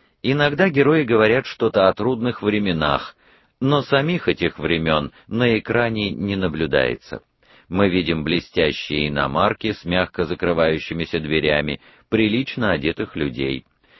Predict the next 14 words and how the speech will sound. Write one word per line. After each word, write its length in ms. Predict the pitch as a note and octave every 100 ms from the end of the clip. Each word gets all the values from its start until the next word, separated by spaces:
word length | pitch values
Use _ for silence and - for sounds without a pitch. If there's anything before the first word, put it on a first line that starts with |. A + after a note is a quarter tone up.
| _
И 140 | F2+ F#2
мы, 400 | F#2+ A2+ A2+ G2+
напротив, 760 | F2 E2+ D2+ E2 C3 - C3+ - - -
совсем 600 | - G#2+ - - B2+ B2+
не 160 | G2+
видим 420 | D#2+ G2 G#2+ B2 G#2+
главного 640 | A#2 A#2+ E2+ C#2+ D2 C#2+
достоинства 840 | D2+ D2 - E2 D#2+ D2+ - G2
тоталитаризма — 920 | - G#2 A2 A#2 C3+ B2+ D#2 B1+ B1 - _ _ -
километровых 960 | G#2+ F#2 F#2 F#2 - G2+ G#2 G2+ G2+
очередей. 720 | G2 F2+ G2 G2 G2+ D#2+ A#1 _ _ _ _ _ - - _
А 140 | G2+ G2
ведь 280 | G2 D#2+ D2
дефицитность — 1300 | F2+ D#2+ E2 D2 - A#2 C#3 G2 D#2 - - -